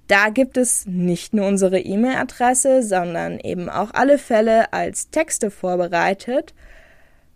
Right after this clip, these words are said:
Die Pocket-Infos nochmal in Texten. Ihr findet alle unsere Folgen dort und auch ein paar kleine Fun-Facts über uns als Team. Also es lohnt sich auf jeden Fall, da mal vorbeizuschauen. Genau,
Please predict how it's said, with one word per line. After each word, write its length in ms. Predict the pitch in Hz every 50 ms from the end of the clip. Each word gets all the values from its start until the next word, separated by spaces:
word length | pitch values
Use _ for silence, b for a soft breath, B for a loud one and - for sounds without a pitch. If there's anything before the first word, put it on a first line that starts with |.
| _ _ _ _ -
Die 320 | - 208 - 240 247 254
Pocket-Infos 960 | 233 - 262 262 262 - 277 - - 233 240 226 - 240 233 233 240 233 -
nochmal 600 | - 202 190 196 202 - 208 220 208 208 208 202
in 220 | - - 202 208 190
Texten. 720 | - - 220 208 208 - - - - 226 214 214 214 208
Ihr 140 | - 185 185
findet 320 | - 196 185 180 - -
alle 180 | - 180 170 170
unsere 360 | 175 175 170 170 170 165 175
Folgen 500 | - - - 190 226 254 285 302 277 254
dort 500 | 226 214 202 208 214 220 233 233 - - -
und 400 | - 196 190 196 202 208 - -
auch 300 | - 175 175 202 - -
ein 260 | - - 233 254 254
paar 220 | - - 196 196
kleine 280 | 196 202 180 180 185 185
Fun-Facts 720 | - - - 294 339 - - - 214 202 202 - - - -
über 320 | 208 202 180 202 196 -
uns 260 | - 196 190 185 -
als 320 | - - 156 - - - -
Team. 380 | - - 262 240 233 247 302 381 403 _ b b b b b b b b b b b b b
Also 220 | 233 254 262 269
es 100 | 285 -
lohnt 160 | 247 233 226 226
sich 180 | 226 208 -
auf 120 | 185 185 -
jeden 240 | 180 185 190 190
Fall, 320 | - - 185 170 170 185 185
da 260 | 185 165 165 160 165
mal 160 | 170 165 165
vorbeizuschauen. 960 | 185 - 208 196 185 156 - - - - 214 - - - - - - - 226 - _ _ _ _ _ _ b b b b b b b b b b b b b b b b b _ - _ _ -
Genau, 480 | - 247 269 277 247 196 180 180 -